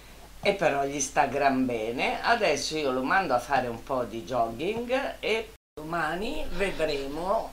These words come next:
questo appuntamento di Henrik e Ruth. Ma intanto io darei un'occhiata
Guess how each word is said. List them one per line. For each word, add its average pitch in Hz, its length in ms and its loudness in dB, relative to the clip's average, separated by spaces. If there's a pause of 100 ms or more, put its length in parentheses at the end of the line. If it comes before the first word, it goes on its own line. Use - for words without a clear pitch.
questo 147 580 -2
appuntamento 180 1400 -2
di - 160 2
Henrik - 760 0 (140)
e 220 260 4
Ruth. 156 600 -6 (920)
Ma 151 140 -6
intanto 185 680 2
io 160 260 2
darei 139 560 2
un'occhiata 127 1160 -2